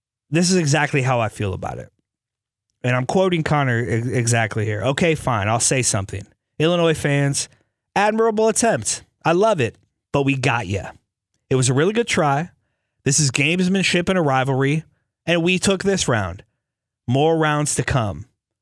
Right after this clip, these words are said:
And as for the lost money, that's what you get for posing as the Boys and Girls Club." Absolutely. Hell yeah. You're right, Connor. You're exactly right.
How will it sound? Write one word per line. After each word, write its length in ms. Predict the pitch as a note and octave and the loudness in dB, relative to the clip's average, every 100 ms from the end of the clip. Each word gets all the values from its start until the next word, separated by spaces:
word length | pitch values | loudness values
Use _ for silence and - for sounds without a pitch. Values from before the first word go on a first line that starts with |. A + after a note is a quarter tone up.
| _ _ _ - | _ _ _ -4
And 100 | A#2+ | 0
as 160 | D#3 | 0
for 80 | - | 0
the 120 | F#3 | 0
lost 320 | F3+ F#3 F3 E3+ | 2 2 0 -2
money, 260 | C#3+ C#3 | 0 0
that's 260 | A#2+ A2+ - | 0 -2 0
what 80 | D3 | 0
you 100 | C#3 | 0
get 220 | C3+ C3+ | -2 -2
for 100 | C3 | -4
posing 420 | - A#2 A#2+ A#2+ | -2 0 0 0
as 120 | A#2 | -2
the 60 | A#2+ | -2
Boys 340 | A2+ G#2 G2+ | -4 -4 -2
and 100 | G#2+ | -4
Girls 280 | G2+ F2+ - | -4 -6 -8
Club." 260 | - - _ _ _ _ _ _ _ _ _ _ _ - | -12 -16 _ _ _ _ _ _ _ _ _ _ _ -4
Absolutely. 760 | C#3+ C#3+ - D3 A#2 F#2 G2 - _ _ | -4 -2 -2 0 0 -2 -6 -8 _ _
Hell 240 | - C#3+ C#3 | -2 0 2
yeah. 340 | A2+ G#2+ G#2+ - _ - | 2 0 -2 -6 _ -6
You're 140 | A2+ | -2
right, 240 | B2 A2 - | 0 -2 -2
Connor. 400 | A2+ G#2 G2 G2 _ A2 | -4 -2 -4 -6 _ -4
You're 140 | A2 | -2
exactly 420 | G#2+ B2+ A#2+ A#2+ | 0 0 -2 -4
right. 300 | G#2+ F#2+ E2+ | -2 -4 -6